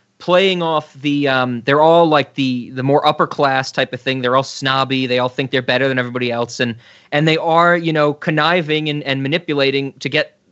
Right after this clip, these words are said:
whatever they want for them. You know, they're all working towards their ends. And it, it, that's,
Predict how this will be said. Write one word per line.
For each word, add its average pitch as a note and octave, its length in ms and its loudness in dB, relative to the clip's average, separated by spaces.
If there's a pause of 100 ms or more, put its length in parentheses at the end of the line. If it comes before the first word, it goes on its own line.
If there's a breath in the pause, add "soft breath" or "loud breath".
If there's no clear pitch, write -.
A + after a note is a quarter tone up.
whatever D3 500 0
they D#3 240 2
want C3+ 400 -4
for E3 300 0
them. C#3 400 -2
You A#2+ 80 -12
know, C3+ 100 -4
they're D#3+ 140 0
all E3 80 2
working D#3+ 320 -4
towards C#3+ 240 -4
their C3 240 2
ends. A2 520 -6 (300 loud breath)
And B3 140 2
it, C#4 120 -4
it, B3+ 320 -6
that's, - 280 -4